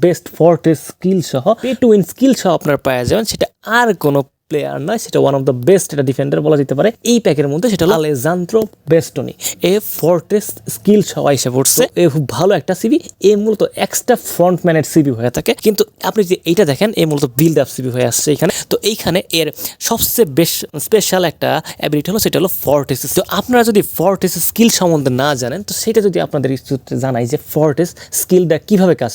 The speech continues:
করে, তো এটা মূলত আপনার সেকেন্ড হাফে অ্যাক্টিভেট হবে যখন আপনি লিডে থাকবেন। আপনি যখন, আহ, ধরেন আপনি দুই গোলের আগে আছেন, আপনার অপোনেন্টে এক গোলের আগে আছে,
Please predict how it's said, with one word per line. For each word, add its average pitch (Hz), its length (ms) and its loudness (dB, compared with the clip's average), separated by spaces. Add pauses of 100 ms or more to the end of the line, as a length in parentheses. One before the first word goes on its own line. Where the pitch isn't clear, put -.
করে, 151 200 -2
তো 202 40 2 (180)
এটা 254 180 2
মূলত 262 240 2
আপনার 185 160 -2 (220)
সেকেন্ড 220 360 4
হাফে 170 200 0
অ্যাক্টিভেট 131 380 -2 (100)
হবে 147 160 -2 (420)
যখন 196 200 0 (100)
আপনি 143 120 -2 (180)
লিডে 180 280 4
থাকবেন। 120 280 -12 (140)
আপনি 165 200 0
যখন, 175 260 0
আহ, 135 120 2 (120)
ধরেন 160 160 2 (200)
আপনি 160 140 2 (120)
দুই 180 160 6
গোলের 175 260 2
আগে 185 200 0
আছেন, 233 240 -2
আপনার 143 200 -4
অপোনেন্টে 139 300 0 (200)
এক 190 60 0 (100)
গোলের 123 300 0
আগে 123 140 0 (100)
আছে, 233 140 -2